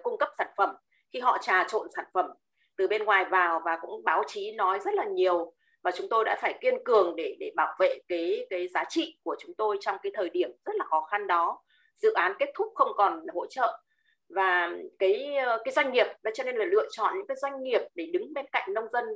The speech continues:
là vô cùng quan trọng. Những cái doanh nghiệp phải cùng quan điểm, cùng chí hướng và, và, và cùng hợp tác. Thì, à, nó đứt chuỗi ở cái Big C bởi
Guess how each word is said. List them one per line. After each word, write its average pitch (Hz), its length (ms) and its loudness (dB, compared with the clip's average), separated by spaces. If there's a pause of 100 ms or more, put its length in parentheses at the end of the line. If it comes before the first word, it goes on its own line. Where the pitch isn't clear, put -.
(140)
là - 220 -14
vô 294 200 4
cùng 214 180 0
quan 190 200 2
trọng. 190 160 0 (400)
Những 226 120 -6
cái 269 80 -2
doanh 277 160 -2
nghiệp 220 120 0 (120)
phải - 200 -8
cùng 196 220 4
quan 226 200 2
điểm, 220 160 4 (160)
cùng 196 220 4
chí - 220 -6
hướng 233 420 -2
và, 190 200 0 (580)
và, 170 260 0
và 170 240 2
cùng 180 160 0
hợp 165 180 -4
tác. 285 280 0 (120)
Thì, 170 280 2
à, 156 220 -4 (220)
nó 208 100 0
đứt 381 140 2 (120)
chuỗi 226 380 0
ở 185 240 4
cái 185 80 -2
Big 262 100 -6
C 233 380 -6
bởi 165 140 0